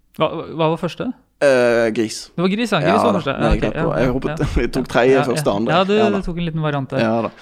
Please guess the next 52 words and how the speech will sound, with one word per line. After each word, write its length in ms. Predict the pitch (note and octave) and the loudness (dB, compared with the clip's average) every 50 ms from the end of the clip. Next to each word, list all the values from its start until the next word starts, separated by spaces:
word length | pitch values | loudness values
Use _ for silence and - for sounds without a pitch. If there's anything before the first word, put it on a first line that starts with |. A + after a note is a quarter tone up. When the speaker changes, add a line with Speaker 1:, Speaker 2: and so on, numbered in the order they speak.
| - - - | -20 -18 -18
Speaker 1:
Ja. 60 | - - _ _ _ _ _ _ _ _ _ _ _ _ - | -18 -18 _ _ _ _ _ _ _ _ _ _ _ _ -2
Det 20 | D#3 | 0
er 40 | D#3+ | 0
som 80 | E3 | 2
man 100 | E3+ F3+ | 0 0
pleier 220 | F3 G3+ F3 D3+ D3+ | 2 2 2 4 4
å 80 | D#3 D3 C3 | 2 2 0
gjøre 20 | |
på 100 | B2 C#3 | 0 -2
sånn 140 | C3+ C#3+ C#3 | -4 -4 -6
talkshow 460 | - - B2 A#2+ - - C3+ B2+ B2+ B2 B2 | -6 -6 -8 -8 -8 -8 -8 -6 -4 -4 -4
eller 500 | B2+ B2+ B2+ B2+ B2 B2+ B2 B2 B2 B2+ | -4 -4 -4 -4 -4 -4 -6 -6 -6 -6
sånn 140 | C3+ C3+ | -8 -4
konkurranser 540 | C3 C#3+ C#3 D3 C#3+ B2+ A#2+ B2 A#2+ - B2+ | -4 -2 0 0 0 0 -2 -4 -8 -10 -10
og 60 | B2 | -8
sånn. 140 | D#3 D#3+ D#3 - | -8 -8 -8 -6
Annonsere 420 | - C#3+ C#3+ C#3+ - C#3+ B2+ B2+ | -6 -4 -4 -4 -4 -4 -6 -6
førsteplassen. 760 | - - C3+ - - - B2+ A#2 - - C3 B2+ B2+ B2+ B2+ C3 - _ _ _ _ _ _ - - | -8 -10 -14 -14 -16 -18 -18 -16 -14 -12 -12 -12 -12 -12 -14 -16 -20 _ _ _ _ _ _ -12 -6
Speaker 2:
Ja, 80 | B2 | -4
det 100 | A#2+ C3 | -2 -2
er 40 | C3 A2+ | -2 -2
sant. 260 | A#2 A2 A2+ - - | -4 -8 -12 -12 -14
Speaker 1:
Ja. 100 | - - - - _ - | -14 -14 -14 -14 _ -6
Speaker 2:
Ja. 140 | - B2 B2+ - - - - _ _ | -6 -6 -6 -8 -14 -20 -20 _ _
Speaker 1:
Nei, 160 | - D#3+ F#3+ F3+ | 0 0 2 4
altså, 240 | E3 F#3+ F#3+ F3 G3 | 2 2 2 2 2
jeg 140 | F#3 F3 E3 | 2 2 4
har 80 | F3 F3+ | 4 2
også, 240 | E3 D3+ - - G3 G3 G3 G3 F#3+ F#3+ F#3+ F#3+ F#3 F#3 F3+ F3+ F3 E3 - - | 0 0 -2 -2 0 0 2 2 2 2 0 0 -2 -2 -2 -4 -4 -4 -6 -6
jeg 560 | - - - F3+ G3+ - - - - - - - | -8 -8 -10 -12 -12 -14 -16 -18 -18 -14 -6 -4
har 80 | - D#3 | -4 -2
også 140 | - B3+ - _ _ - | -2 -4 -8 _ _ -8
landet 380 | A#3 A#3+ C4+ A#3+ D#3 C3 C3 - | -2 0 2 2 2 0 -2 -4
på 80 | F#3 - | -8 -6
katt, 300 | - - - - _ - | -4 -4 -4 -6 _ -8
altså. 260 | G#4 G4 - - D#3+ - - _ | -8 -6 -6 -6 -8 -8 -10 _
Speaker 2:
Ja. 200 | - B2+ - - A#3+ | -2 -2 0 0 -2
Speaker 1:
Liksom 260 | - F#3 F#3 A3 G3 | -2 0 2 2 2
gårdskatt 440 | D3 C#3 B2+ B2 - - - C3+ - | 2 0 -2 -2 -4 -8 -8 -8 -4
der. 220 | - - - E4 - _ | -2 -2 -2 -4 -6 _
Speaker 2:
Ja. 140 | - A#2+ C#3 E3 E3+ | -4 -4 -4 -2 -2
Speaker 1:
Hvor 140 | E3+ F#3 | 0 2
er 200 | F3+ D#3 D3 C#3+ | 2 2 2 0
den? 160 | D#3 F3+ G3 G3 | 0 -2 -4 -4
Plutselig 320 | - G3+ F3 - - E3 D#3 | -4 -6 -6 -4 -4 -4 -2
er 40 | D3+ | -2
den 120 | D3+ D3+ | -2 -2
under 60 | D#3+ | -2
bjelka, 760 | D#3+ D#3+ D#3+ D3 C#3 D#3 - D3 D3 D3+ D3+ D3+ D3+ D#3 D#3 | 0 0 -2 -2 -4 -6 -6 -4 -4 -4 -4 -4 -4 -6 -6
eller 140 | D3 D3 D3 | -4 -2 0
er 120 | C#3+ C#3+ C#3 | 0 0 0
den 120 | C#3+ C#3 | 0 -2